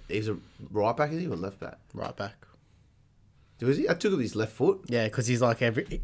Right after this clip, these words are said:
Speaker 1: Is he
Speaker 2: Oh, no,
Speaker 1: both?
Speaker 2: you didn't listen to the interview because you were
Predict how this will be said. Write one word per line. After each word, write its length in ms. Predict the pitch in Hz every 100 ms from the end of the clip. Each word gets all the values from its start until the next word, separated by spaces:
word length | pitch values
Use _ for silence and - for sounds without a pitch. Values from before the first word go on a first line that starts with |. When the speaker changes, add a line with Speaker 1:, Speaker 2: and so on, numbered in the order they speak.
| -
Speaker 1:
Is 100 | 131
he 100 | 127
Speaker 2:
Oh, 140 | 127
no, 100 | 156
Speaker 1:
both? 60 | 151
Speaker 2:
you 80 | 151
didn't 160 | 160 143
listen 300 | 131 147 143
to 80 | 131
the 100 | 139
interview 440 | 123 120 123 123
because 280 | 120 - 120
you 160 | 127 127
were 180 | 123